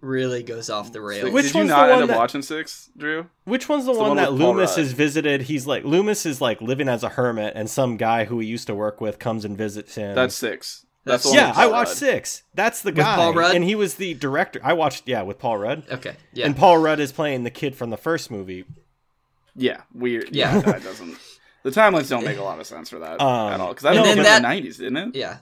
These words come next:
Speaker 3: But then six
Speaker 1: Yeah,
Speaker 3: establishes
Speaker 1: yeah.
Speaker 3: that the director of the mental hospital or institute that Loomis worked at and Michael was at is the guy who was in the black trench coat, right?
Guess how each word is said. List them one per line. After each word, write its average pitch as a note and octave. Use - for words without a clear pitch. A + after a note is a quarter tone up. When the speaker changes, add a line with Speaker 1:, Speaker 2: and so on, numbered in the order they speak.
Speaker 3:
But E3+
then F#3+
six G3+
Speaker 1:
Yeah, C#3
Speaker 3:
establishes D3+
Speaker 1:
yeah. C3+
Speaker 3:
that B2+
the C3+
director B2+
of G#2
the A2
mental A#2+
hospital A2
or F#2
institute G2+
that F#2
Loomis A2
worked A#2
at F#2+
and F2+
Michael G2
was E2+
at G2
is D3
the A#2+
guy A2
who A#2
was G#2
in G#2
the F#2
black G2+
trench C3+
coat, -
right? G#2